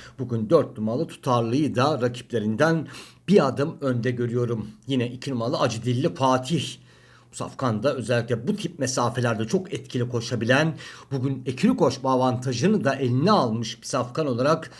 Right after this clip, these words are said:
bugün Furkan Him idaresinde ikinci şanslı isim olarak öneriyorum. Bu iki safkan dışına çıkması durumunda yine çok güzel bir yarış kazanan sekiz numaralı Kıvraktay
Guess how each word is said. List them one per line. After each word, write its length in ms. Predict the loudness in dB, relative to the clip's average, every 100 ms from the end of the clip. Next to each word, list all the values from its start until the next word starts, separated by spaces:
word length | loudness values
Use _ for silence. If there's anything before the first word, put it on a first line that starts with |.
| -20 -16 -10
bugün 300 | -4 -4 -4
Furkan 600 | -4 -4 0 0 0 -6 0
Him 180 | 2 2
idaresinde 960 | 0 2 4 4 0 -2 2 4 4 2 -10 -20 -20 -4
ikinci 280 | -2 -2 -2
şanslı 520 | -2 -2 -4 -6 -6
isim 440 | -6 -4 -4 -4 0
olarak 500 | 2 4 2 0 0
öneriyorum. 640 | 4 6 6 4 2 -2 -14 -18 -6
Bu 140 | 0 0
iki 160 | 0
safkan 480 | 0 0 0 -2 -2
dışına 280 | -4 -4 -6
çıkması 400 | -6 -6 -6 -4
durumunda 840 | -4 -2 -2 0 6 8 8 2 -4
yine 340 | -4 -2 -2 -4
çok 260 | -8 -8 -12
güzel 420 | -4 -2 -2 -2
bir 60 | -2
yarış 300 | -2 -4 -6
kazanan 580 | -4 -2 0 0 -2 -6 -16 -20
sekiz 420 | -6 -6 -4 -4 -2
numaralı 600 | 2 2 4 2 2 -2
Kıvraktay 880 | -4 0 4 4 4 4 6 6